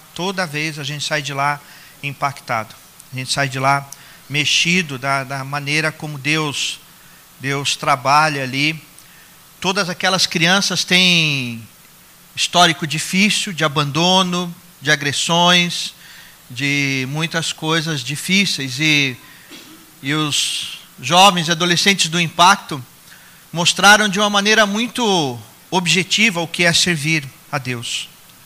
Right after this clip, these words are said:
Uma das maneiras de servir a Deus. Uma das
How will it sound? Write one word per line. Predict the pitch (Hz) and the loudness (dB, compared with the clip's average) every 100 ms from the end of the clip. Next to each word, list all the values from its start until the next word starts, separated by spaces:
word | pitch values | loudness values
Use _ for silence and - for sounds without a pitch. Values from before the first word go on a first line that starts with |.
| - - - - - - - | -20 -20 -20 -20 -20 -20 -8
Uma | 156 196 160 | -2 0 2
das | 143 117 | 0 0
maneiras | 143 143 135 120 | 2 4 4 2
de | 113 | -2
servir | 120 143 113 120 120 | -2 -2 -2 -2 -4
a | |
Deus. | 113 95 - - - - - | -6 -8 -8 -10 -12 -14 -4
Uma | 170 175 | -2 -2
das | 127 123 - - | -4 -4 -2 -4